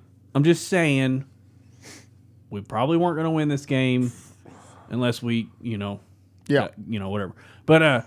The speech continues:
Speaker 1: there were some guys on defense that aren't gonna play next year. They wanted to play their last game. All the power to 'em.
Speaker 2: Yep.
Speaker 1: Please go play your last game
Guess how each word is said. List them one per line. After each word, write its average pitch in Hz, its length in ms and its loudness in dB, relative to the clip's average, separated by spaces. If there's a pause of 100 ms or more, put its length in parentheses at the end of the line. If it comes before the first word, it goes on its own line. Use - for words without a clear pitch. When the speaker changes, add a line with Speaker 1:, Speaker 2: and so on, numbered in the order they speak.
(540)
Speaker 1:
there 160 120 4
were 156 120 2
some 170 180 0
guys 185 320 4
on 175 160 2
defense 151 540 0
that 135 160 2
aren't 135 240 2
gonna 135 160 -4
play 123 260 -2
next 104 320 -8
year. 95 260 -12
They 139 120 4
wanted 175 240 4
to 175 60 -4
play 165 200 0
their 170 140 2
last 147 260 0
game. 131 280 0 (520)
All 262 300 12
the 233 80 6
power 208 300 8
to 139 240 0
'em. 101 120 -10
Speaker 2:
Yep. 160 240 4
Speaker 1:
Please 170 440 4
go 127 200 2
play 123 260 -4
your 117 120 -2
last 113 280 -4
game 107 360 -6